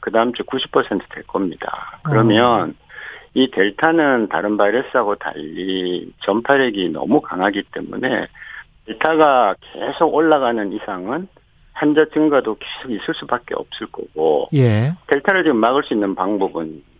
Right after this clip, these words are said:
Speaker 1: 뭐 전무하거든요.
Speaker 2: 예.
Speaker 1: 이제 백신하고 거리두기인데 둘 다, 다 지금은 그냥 답보 상태니까.
Speaker 2: 음.
Speaker 1: 그래서, 어, 이 델타가 의외로 지금,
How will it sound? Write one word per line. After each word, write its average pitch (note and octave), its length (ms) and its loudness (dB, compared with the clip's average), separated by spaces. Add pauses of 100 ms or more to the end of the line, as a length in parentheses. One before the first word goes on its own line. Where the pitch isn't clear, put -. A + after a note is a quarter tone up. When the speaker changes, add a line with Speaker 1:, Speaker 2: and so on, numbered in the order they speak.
Speaker 1:
뭐 - 160 -18
전무하거든요. B2+ 1000 -2 (100)
Speaker 2:
예. C3+ 420 4
Speaker 1:
이제 E2+ 200 -4
백신하고 F#2+ 1040 0
거리두기인데 F#2 800 -2
둘 A2+ 160 -2
다, A#2 140 2
다 G#2 220 2
지금은 E2 300 -10
그냥 E2 280 -6 (100)
답보 - 340 -2
상태니까. - 920 -10
Speaker 2:
음. E3 280 4
Speaker 1:
그래서, C3 480 2 (840)
어, A#2 220 2
이 B2 120 0
델타가 B2+ 680 2
의외로 C#3+ 800 4
지금, F#2 600 -6